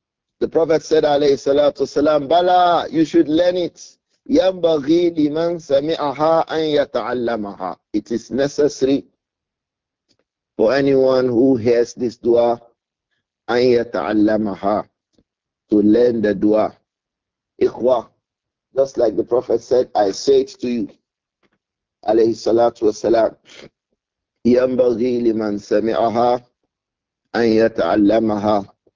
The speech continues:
It is very, very incumbent, لمن سمعها, for the one who hears this dua, أن يتعلمها, for him to learn the dua.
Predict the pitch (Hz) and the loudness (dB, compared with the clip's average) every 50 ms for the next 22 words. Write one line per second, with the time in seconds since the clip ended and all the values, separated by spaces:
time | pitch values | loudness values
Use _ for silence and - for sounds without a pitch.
0 | _ _ _ _ _ _ _ _ _ - 101 - - 107 101 78 - 107 123 127 | _ _ _ _ _ _ _ _ _ -6 -6 -2 0 -2 -2 0 0 2 4 4
1 | 123 123 131 135 127 107 113 120 123 127 131 117 110 117 113 104 98 101 - - | 4 2 0 -2 -4 -2 0 0 2 2 0 -2 -2 -2 -2 -2 -4 -10 -12 -8
2 | - 120 127 131 135 135 127 131 127 117 107 98 - - - - - _ _ _ | -6 -4 -2 -2 -4 -4 -2 -2 -2 -2 -4 -6 -10 -16 -20 -20 -20 _ _ _
3 | _ _ _ _ _ _ _ - - 104 107 104 110 117 127 127 127 127 123 - | _ _ _ _ _ _ _ -6 0 0 0 2 2 0 -2 -2 -4 -6 -10 -14
4 | - - 104 104 110 123 127 - 104 104 104 - 113 120 131 - _ _ _ _ | -4 -2 -2 0 0 -2 -2 -2 -4 -6 -6 -2 -2 -2 -2 -2 _ _ _ _
5 | _ _ _ _ _ _ _ _ _ _ _ _ _ - 98 107 95 104 95 110 | _ _ _ _ _ _ _ _ _ _ _ _ _ -4 -2 0 2 2 2 2
6 | 123 131 139 135 123 120 127 135 135 127 117 123 127 127 123 120 - 117 120 120 | 2 2 2 0 0 0 2 2 2 2 2 2 0 0 0 -4 -4 -4 -4 -4
7 | - _ - 120 117 120 120 120 120 120 - _ _ _ _ _ _ _ _ _ | -4 _ -2 0 2 2 2 2 0 -4 -8 _ _ _ _ _ _ _ _ _
8 | _ _ _ _ _ _ _ - 107 113 117 117 117 113 113 113 110 - - 101 | _ _ _ _ _ _ _ -4 0 2 2 2 2 2 0 0 -2 0 0 2
9 | 110 104 101 107 107 104 104 104 101 98 104 104 101 95 - _ _ _ _ _ | 2 2 2 2 0 0 -2 -4 -4 0 0 0 0 0 -4 _ _ _ _ _
10 | _ _ _ _ _ _ _ _ _ _ _ _ _ - - 98 104 90 107 123 | _ _ _ _ _ _ _ _ _ _ _ _ _ -4 -2 0 0 0 0 0
11 | 127 127 127 - - - 101 104 110 117 123 123 127 127 104 113 110 98 90 104 | 0 0 -2 -6 -2 0 2 2 4 4 4 2 0 0 0 0 0 0 0 0
12 | 101 104 104 104 95 87 | 0 2 2 0 0 -2